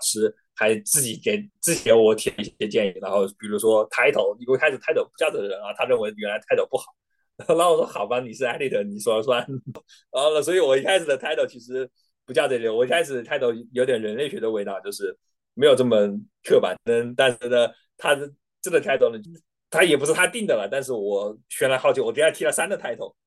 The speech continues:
我说：“这个三个 title 怎么样了？”然后他就说：“我们这个 title 了。”然后呢，一开始 title 其实我有很人类学的地啊，因为当时的这个国王在当地呢，他们叫 Caribbean Sea，然后呢，然后 Caribbean Sea 是一个非常有意思的一个词，然后他们会用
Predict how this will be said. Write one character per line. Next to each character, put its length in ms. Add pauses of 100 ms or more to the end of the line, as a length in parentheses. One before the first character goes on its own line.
(120)
我 100
说 120
：“这 80
个 220
三 220
个 60
title 160
怎 120
么 80
样 180
了？” 100
然 80
后 60
他 120
就 220
说 160
：“我 40
们 120
这 80
个 120
title 280
了。” 100 (440)
然 120
后 80
呢， 80
一 80
开 160
始 80
title 220
其 140
实 80
我 120
有 240
很 140
人 80
类 80
学 100
的 240 (600)
地 120
啊， 120
因 160
为 120
当 220
时 140
的 60
这 120
个 320 (240)
国 180
王 220
在 180
当 220
地 120
呢， 120
他 160
们 140
叫 220
Caribbean 440
Sea， 320 (340)
然 100
后 120
呢， 160 (280)
然 140
后 80
Caribbean 380
Sea 200
是 120
一 20
个 100
非 140
常 300
有 120
意 120
思 140
的 40
一 60
个 120
词， 200
然 100
后 100
他 140
们 140
会 140
用 260